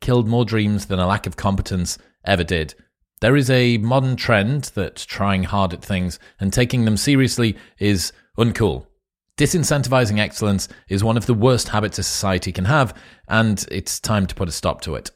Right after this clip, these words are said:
Expect to learn why taking a compliment is a skill that many of us don't have, why there is no growth without having a goal you're working toward, whether Mark has ever had a bad day,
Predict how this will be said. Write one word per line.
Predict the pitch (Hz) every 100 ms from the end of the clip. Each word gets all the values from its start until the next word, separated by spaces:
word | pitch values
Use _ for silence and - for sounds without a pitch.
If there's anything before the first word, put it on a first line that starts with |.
| _ _ _ _ _
Expect | - - 190 175
to | 160
learn | 147 135 - - -
why | 104 117 117
taking | 107 - 160 160 139
a |
compliment | - 135 127 123 120
is | - 98
a | 101
skill | - 120 113 101
that | 95
many | 92 110 139
of | 123
us | 110 -
don't | 107 92
have, | 80 98 85 - _ - _
why | 110 127
there | 139 123
is | 117 98
no | 107 123
growth | 104 113 120 - -
without | 101 98 78
having | 98 95
a |
goal | 87 117 117 104
you're | 98
working | 95 107 104 95
toward, | 90 107 113 101 - _ - _
whether | 127 143 135 -
Mark | 110 131 147 -
has | 123 107 -
ever | 113 117
had | 113 110 98
a | 87
bad | 98 95
day, | 85 147 107 87